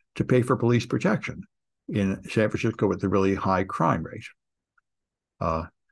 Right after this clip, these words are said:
and the last one here is the one I thought was the most important and gave a name, the new super imaging approach. This is really quite clever. Um, the rule has been, far back as I can remember,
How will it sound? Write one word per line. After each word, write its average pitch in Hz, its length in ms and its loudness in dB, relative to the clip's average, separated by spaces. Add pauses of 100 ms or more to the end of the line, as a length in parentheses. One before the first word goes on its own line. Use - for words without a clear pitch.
(200)
and 127 200 2
the 110 80 4
last 147 320 2
one 156 140 4
here 190 220 4
is 131 80 -2
the 107 80 0
one 104 160 2
I 110 100 0
thought - 240 0
was 98 140 -10
the 117 60 -4
most 110 260 -2
important 104 420 0
and 95 100 0
gave 110 200 4
a 95 60 2
name, 156 360 2 (260)
the 104 100 4
new 190 200 4
super - 420 0
imaging 196 460 2
approach. - 480 -6
This - 240 0
is 165 180 0
really 104 240 2
quite - 360 0
clever. - 420 -2 (460)
Um, 98 320 2 (300)
the 107 140 2
rule 135 420 6
has 147 220 2
been, 120 460 0 (560)
far 95 180 2
back 110 280 2
as 95 80 0
I 101 120 0
can 127 140 -2
remember, 104 540 0